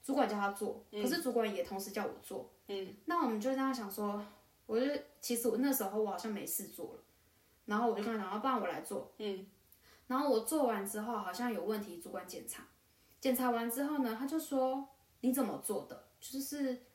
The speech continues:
Speaker 1: 因为我们不懂问题在哪，他就说，“你有没有去求解答？”我说，“有，我有去问同事。”
Speaker 2: 嗯。
Speaker 1: 他说，“那你确定是这样吗？你怎么找的？你到底怎么找？”就是有点很像质问。
Speaker 2: 嗯。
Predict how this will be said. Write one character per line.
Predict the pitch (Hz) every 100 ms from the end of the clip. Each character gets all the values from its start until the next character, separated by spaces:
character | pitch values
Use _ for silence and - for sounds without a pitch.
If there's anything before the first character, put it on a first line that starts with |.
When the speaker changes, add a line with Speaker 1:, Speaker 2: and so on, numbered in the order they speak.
| _ _ _ _ -
Speaker 1:
因 | 320
为 |
我 | 254
们 | 202
不 | 240
懂 | 233
问 | 214 226
题 | 196
在 | 202
哪， | 196 -
他 | 254
就 | 294
说 | 285 269
，“你 |
有 | 233
没 | 214
有 | 208
去 | 214 - -
求 | - 247
解 | - 196 -
答？” | - -
我 |
说 | - 247
，“有， | 226
我 | 190 208
有 |
去 | -
问 | 214 202
同 | - -
事。” | - - - -
Speaker 2:
嗯。 | 208 190 185 - - -
Speaker 1:
他 | 349 359
说 | 359 359
，“那 | 359
你 | 226
确 | 240
定 | 285 277
是 | 277
这 | 262
样 | 254 226
吗？ | 196 196
你 | 226
怎 | 240
么 | 180 -
找 | 156
的？ | 160
你 | -
到 | 254
底 | 220
怎 | 185
么 |
找？” | 170 208
就 |
是 | 294
有 | 294
点 | 247 208
很 | 208
像 | 240 240
质 | - - 170 170
问。 | 202 - -
Speaker 2:
嗯。 | 208 185 -